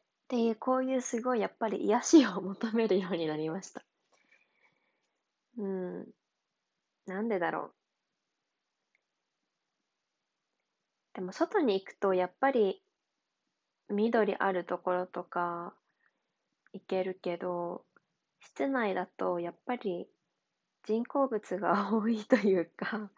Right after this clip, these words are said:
<laughs> まあ、建物も人工物だけど、自然なもの、そのベッドとかさ、机とかも人-、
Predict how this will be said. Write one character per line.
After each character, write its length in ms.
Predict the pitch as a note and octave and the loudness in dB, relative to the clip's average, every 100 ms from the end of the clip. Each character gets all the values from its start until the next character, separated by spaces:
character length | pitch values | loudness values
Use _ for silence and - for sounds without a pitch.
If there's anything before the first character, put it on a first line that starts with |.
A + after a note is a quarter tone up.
| - - - | -20 -20 -20
<laughs> 380 | - - - - | -20 -20 -20 -10
ま 80 | G3 | -8
あ、 100 | A3 | -4
建 140 | - A3+ | 2 4
物 220 | A#3+ A3+ | 4 4
も 120 | E3+ | 2
人 200 | D#3+ F3+ | 0 -2
工 200 | G#3 G3 | 0 0
物 280 | F3 - F3+ | -2 -6 -8
だ 140 | E3+ | -8
け 160 | - F3 | -8 -8
ど、 160 | F3+ F3 | -6 -6
自 240 | - F#3+ | -4 2
然 240 | B3 D4+ | 4 4
な 100 | D4 | 0
も 160 | C#4+ C#4 | -2 -2
の、 220 | C4 E4 _ _ _ _ _ | -4 -6 _ _ _ _ _
そ 120 | F3 | -8
の 140 | E3 | -4
ベ 100 | D#3+ | 0
ッ 80 | A3+ - | -2 -2
ド 100 | E3 | -6
と 120 | E3 | -6
か 120 | - | -12
さ、 140 | - D#3+ | -12 -14
机 380 | - - G3 G3 | -12 -4 -2 0
と 160 | G3 | -4
か 100 | - | -6
も 120 | - | -8
人-、 280 | D3 E3 E3+ | -8 -8 -10